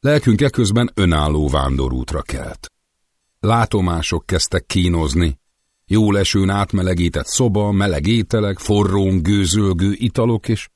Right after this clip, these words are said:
fura módon éppen egy automata büfé banális képe volt az, amely csaknem őrületbe kergetett.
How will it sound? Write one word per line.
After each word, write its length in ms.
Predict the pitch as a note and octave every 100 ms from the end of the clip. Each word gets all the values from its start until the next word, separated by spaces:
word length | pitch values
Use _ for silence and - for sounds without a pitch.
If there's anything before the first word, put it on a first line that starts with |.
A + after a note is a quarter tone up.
| _
fura 260 | - D#2+
módon 320 | D2+ F2 E2+ F#2
éppen 320 | D#2 - E2+
egy 160 | E2 -
automata 720 | E2+ C#2 - D2+ C#2+ - D2
büfé 440 | D#2 E2+ - E2+
banális 640 | C#2+ D#2+ C2 B1+ C2+ C2
képe 380 | - D#2+ C#2+ D2
volt 280 | D2 D2+ D2+
az, 180 | F2 E2+
amely 260 | F2+ F2
csaknem 420 | E2+ F#2 - A2 -
őrületbe 720 | D#2+ C2 A#1 - - - -
kergetett. 880 | - - - - - - - -